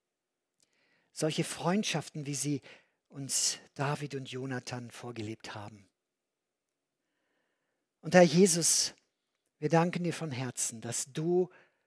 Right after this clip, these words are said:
unser bester Freund bist und dass du derjenige bist, der uns durch und durch versteht und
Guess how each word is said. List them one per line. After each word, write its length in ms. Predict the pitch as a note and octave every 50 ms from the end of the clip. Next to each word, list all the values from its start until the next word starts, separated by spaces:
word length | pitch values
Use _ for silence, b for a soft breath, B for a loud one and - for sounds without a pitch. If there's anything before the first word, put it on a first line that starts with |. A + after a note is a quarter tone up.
| b b _ _
unser 240 | E3+ D#3+ D3+ D#3
bester 400 | - - B2+ B2 - - - B2
Freund 360 | - - - A2 G#2+ G#2 G2+ _
bist 380 | G2+ G2+ - - - - - - _ _ _ _ _ _ _ _ _ _ _ _ _ _ _ _ _ _ _ _ _ _ _ _ _ _
und 140 | _ C3+ A#2+
dass 140 | C#3+ C#3+ -
du 80 | E3+ C#3+
derjenige 520 | D#3 D#3+ D#3+ D#3 D3+ E3 D#3+ D#3 C#3+ D3
bist, 300 | B2+ C#3+ C#3+ - - -
der 100 | D3 C#3
uns 200 | C3+ B2+ - -
durch 240 | - C#3+ D3 C#3+ E3
und 100 | D#3+ -
durch 200 | C#3+ C#3+ C3+ -
versteht 680 | - C#3 - - - - - G#2 F#2 - _ - - - _ _ _ _ _ _ _ _ _ _ _ _ _ _ _ _ _ _ _ _ _ _ _ _ _ _ _ _ _ _ _ _ _ _ _ _ _
und 600 | - B2 B2+ B2 A2+ - - - - - -